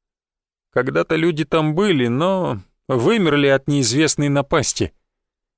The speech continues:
из-за нашествия монстров. Летающих.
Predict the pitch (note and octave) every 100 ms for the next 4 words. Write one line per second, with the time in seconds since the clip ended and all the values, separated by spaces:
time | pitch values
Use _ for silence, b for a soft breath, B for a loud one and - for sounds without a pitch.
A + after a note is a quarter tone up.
0 | - A#2+ B2 D#3+ E3 - D3 - E3 E3
1 | D3+ A2 - G#2 - - _ _ _ _
2 | _ - A2 A#2+ A#2 G3+ D#3+ A2 - -
3 | G#2 -